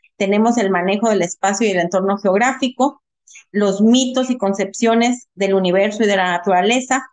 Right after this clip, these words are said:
conocimientos y técnicas tradicionales, agrícolas, forestales, pesqueras, pecuarios, conocimientos y manejo de los recursos naturales,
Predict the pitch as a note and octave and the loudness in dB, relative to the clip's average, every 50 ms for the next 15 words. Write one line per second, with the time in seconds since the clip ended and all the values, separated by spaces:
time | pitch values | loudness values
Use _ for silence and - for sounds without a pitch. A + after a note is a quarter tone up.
0 | _ _ _ _ _ _ _ _ _ - - A3+ A#3 A#3 A#3+ A#3 B3 A3+ A#3 B3 | _ _ _ _ _ _ _ _ _ -4 -2 0 2 2 0 2 2 2 2 4
1 | B3+ C#4 C#4 C4+ C#4 D4+ D4 D4 B3 - - - A#3+ A#3 B3 B3+ B3 B3 B3 B3 | 4 2 2 0 0 -2 0 0 -2 -4 -2 -4 -2 2 2 2 2 2 -2 -4
2 | B3 - G3+ F#3 G3 G3+ G3+ F#3 G3 G3+ G#3+ A3 A3+ A3 A3+ A3 A3 E3+ E3+ F#3 | -2 0 0 0 0 0 0 0 0 0 0 0 0 0 -2 -2 -2 -2 -2 -2
3 | G#3+ A3 G#3+ - G3+ F#3+ F#3+ F#3+ - D#3+ C#3 E3 - - - G#3+ A3 G#3 G3 G#3+ | -2 -2 -4 -4 -4 -4 -4 -4 -4 -8 -8 -8 -8 -4 -4 -2 -2 -2 -2 -4
4 | - - D3 - - - G#3 G#3+ G#3+ G#3 - - - _ - - - - - A3 | -6 -10 -12 -12 -10 -6 -4 -2 -2 -2 -4 -6 -8 _ -16 -16 -12 -4 -2 -2
5 | A3 G3+ G3+ G#3 - _ _ _ _ _ _ - - - - - - - _ _ | 0 0 -2 -8 -10 _ _ _ _ _ _ -20 -20 -20 -20 -20 -20 -20 _ _
6 | _ _ _ _ _ _ - - A#3 A#3+ A#3+ A#3+ B3 B3+ A#3+ B3 B3+ C4+ C#4 C4+ | _ _ _ _ _ _ -4 -2 0 2 2 2 4 4 4 4 4 4 2 0
7 | D4+ D#4 D4+ D4+ C#4 A#3+ G#3 G3+ G#3+ A3+ A#3 A3+ C4+ B3 A3 G#3+ G3+ G#3+ G#3 G#3 | 0 -2 0 2 2 2 2 2 0 0 0 0 0 0 2 2 2 0 0 -2
8 | - A3 G#3+ A#3 A3 A3+ A3 G#3 G#3 G#3 G#3+ A3 B3 C4 C4+ D4 E4 F4+ - - | -2 -4 0 0 0 2 2 2 2 2 2 2 4 2 2 0 0 -2 -6 -12
9 | - | -20